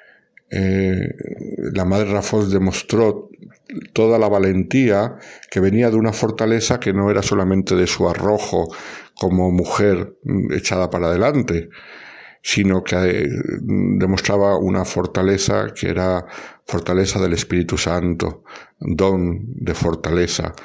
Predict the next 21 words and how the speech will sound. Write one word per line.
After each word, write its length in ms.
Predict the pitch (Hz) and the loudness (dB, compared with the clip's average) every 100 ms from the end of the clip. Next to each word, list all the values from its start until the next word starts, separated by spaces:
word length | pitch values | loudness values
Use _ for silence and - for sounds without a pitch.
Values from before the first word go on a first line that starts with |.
| - - | -20 -8
algo 460 | - 98 92 98 95 | -2 0 2 2 0
superior 720 | - 101 87 85 92 92 - - | -4 -4 0 2 4 2 -2 -6
a 60 | |
sus 200 | 90 92 | -4 -4
fuerzas 400 | - 92 90 92 | 0 0 0 -2
naturales, 540 | 82 82 82 87 85 78 | -2 -2 0 0 0 0
por 160 | 87 | -4
supuesto. 680 | - 85 90 82 - - - _ _ _ - - - _ _ _ _ _ _ - _ _ _ _ _ _ _ - - _ | -4 -4 -2 -4 -6 -10 -12 _ _ _ -20 -20 -20 _ _ _ _ _ _ -20 _ _ _ _ _ _ _ -20 -20 _
E 260 | - 110 113 | 2 4 4
incluso 960 | 110 104 123 147 143 143 147 165 - - | 2 2 4 4 4 2 2 0 -4 -6
ella 540 | - 113 117 131 151 - | 0 2 4 4 2 0
vio 760 | 104 - 120 113 110 98 120 | -2 -2 -2 2 2 4 4
la 140 | 131 127 | 4 2
necesidad 680 | 117 127 104 104 107 123 131 - | 2 0 2 4 4 2 0 -6
de 420 | 139 104 101 98 | -4 0 2 2
hablar 420 | - 87 95 139 | 0 2 2 2
con 160 | 147 101 | 2 2
las 160 | 95 98 | 2 0
autoridades 1000 | 87 92 87 90 87 85 90 - - - _ _ _ _ _ _ _ _ _ _ | 0 0 2 2 2 0 -2 -4 -8 -16 _ _ _ _ _ _ _ _ _ _
y 160 | - 92 | -6 -2
quiso 1120 | 123 117 - 127 120 113 110 107 104 101 104 | 2 2 4 4 4 4 4 4 4 2 0